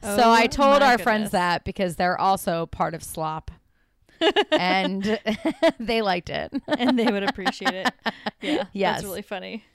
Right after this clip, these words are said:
Speaker 1: So
Speaker 2: That is really funny.
Speaker 1: we found that amusing this evening.
Speaker 2: I find it <laughs> amusing too.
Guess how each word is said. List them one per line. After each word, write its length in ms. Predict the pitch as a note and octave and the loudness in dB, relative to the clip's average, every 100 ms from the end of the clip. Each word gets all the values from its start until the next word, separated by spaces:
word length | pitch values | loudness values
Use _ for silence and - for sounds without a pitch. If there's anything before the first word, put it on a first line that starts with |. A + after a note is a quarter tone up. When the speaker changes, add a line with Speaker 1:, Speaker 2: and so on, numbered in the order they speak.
| _ _ | _ _
Speaker 1:
So 200 | - - | -6 2
Speaker 2:
That 360 | F#3 F3+ E3+ F3+ | 4 4 2 0
is 200 | G#3 G3 | -6 -12
really 240 | F3+ - | -12 -12
funny. 420 | G3+ - - G#3 _ _ | -12 -14 -12 -14 _ _
Speaker 1:
we 180 | - G#3 | -6 -4
found 280 | G3+ D#3+ D#3 | -2 -4 -4
that 100 | B2+ | -8
amusing 400 | C#3 D3+ - - | -8 -10 -10 -12
this 160 | - - | -14 -12
evening. 380 | A2+ - A#2+ F#3+ _ _ _ _ _ _ _ _ | -12 -10 -12 -14 _ _ _ _ _ _ _ _
Speaker 2:
I 380 | G3+ G3 G3 G3+ - | -2 0 0 -2 -4
find 220 | G3 G#3 | -4 -2
it 100 | A3+ | 0
<laughs> 0 | |
amusing 560 | A#3 A#3+ A3 A#3 C4+ | 4 4 4 2 2
too. 400 | A3 - E3+ F3+ | 0 -6 -8 -8